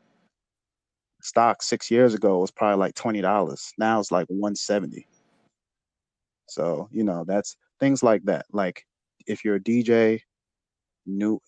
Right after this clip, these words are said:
look, look who owns Newmark, who owns the equipment you're using. If you're a yoga, who owns the,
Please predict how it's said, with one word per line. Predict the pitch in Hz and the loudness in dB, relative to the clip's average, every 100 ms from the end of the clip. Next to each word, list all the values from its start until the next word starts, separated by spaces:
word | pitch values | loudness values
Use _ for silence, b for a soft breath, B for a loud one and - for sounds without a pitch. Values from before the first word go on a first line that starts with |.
| _ | _
look, | 107 110 - _ - | -2 -2 -2 _ -8
look | 113 - | -6 -4
who | 139 104 | -2 0
owns | 120 117 | 0 0
Newmark, | 117 123 107 76 - - | -2 -2 0 -2 -6 -8
who | 120 | -6
owns | 95 117 113 | -4 -4 -2
the | 101 | -4
equipment | - 143 120 98 | -2 -2 -2 -4
you're | 85 | -4
using. | 82 85 80 80 - _ _ _ | -6 -8 -8 -14 -16 _ _ _
If | 101 - | -16 -8
you're | 101 | -4
a | 98 | 0
yoga, | 113 117 107 98 | 2 2 2 0
who | 120 110 107 | -2 -2 -2
owns | 107 95 | -2 -4
the, | 95 92 | -2 -2